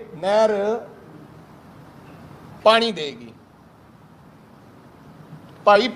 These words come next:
ਮੈਨੂੰ ਤਾਂ ਨਹਿਰ ਕੱਢਣ ਤੇ ਕੋਈ ਇਤਰਾਜ਼ ਨਹੀਂ, ਮੈਂ ਕਹਿਣਾ ਹੈ, ਕਿਉਂਕਿ ਜਿਹੜਾ ਸਰਫੇਸ ਵਾਟਰ ਹੈ ਸਾਡਾ, ਗਰਾਊਂਡ ਵਾਟਰ ਹੈ, ਇਹਦੇ ਤੇ ਬਹੁਤ ਸਾਰੀ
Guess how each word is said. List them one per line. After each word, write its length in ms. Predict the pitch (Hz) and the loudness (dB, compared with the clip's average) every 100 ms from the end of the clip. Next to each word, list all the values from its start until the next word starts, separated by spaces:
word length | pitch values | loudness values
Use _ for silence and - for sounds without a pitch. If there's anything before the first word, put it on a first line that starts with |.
| - | -2
ਮੈਨੂੰ 380 | 190 208 247 262 | 0 0 -2 2
ਤਾਂ 180 | 254 | 2
ਨਹਿਰ 300 | 233 208 240 | 2 2 0
ਕੱਢਣ 320 | 247 226 240 233 | 2 -4 -2 -2
ਤੇ 220 | 247 240 | 0 -2
ਕੋਈ 400 | 240 226 233 233 | -2 0 2 2
ਇਤਰਾਜ਼ 380 | 220 196 185 156 | 2 2 0 -2
ਨਹੀਂ, 140 | 175 | -10
ਮੈਂ 240 | 156 185 | -2 0
ਕਹਿਣਾ 300 | 208 202 220 | 2 2 4
ਹੈ, 180 | 226 247 | 4 2
ਕਿਉਂਕਿ 260 | - 208 202 | 0 -6 -4
ਜਿਹੜਾ 240 | 208 214 | 0 2
ਸਰਫੇਸ 540 | 214 196 180 262 262 - | 2 0 0 2 2 2
ਵਾਟਰ 280 | 196 202 220 | 0 0 0
ਹੈ 80 | |
ਸਾਡਾ, 320 | 190 165 156 156 | 0 -2 -4 -2
ਗਰਾਊਂਡ 300 | 160 196 175 | 0 0 -2
ਵਾਟਰ 320 | 147 147 123 | -6 -6 -8
ਹੈ, 140 | 101 - - - - - - - - - - - - - - - - - - - - - - | -10 -18 -20 -20 -20 -20 -20 -20 -20 -20 -20 -20 -20 -20 -20 -20 -20 -20 -20 -20 -20 -10 0
ਇਹਦੇ 180 | 208 214 | 4 4
ਤੇ 100 | 208 | 6
ਬਹੁਤ 240 | 202 214 | 6 6
ਸਾਰੀ 420 | - 214 214 196 | 4 2 2 -4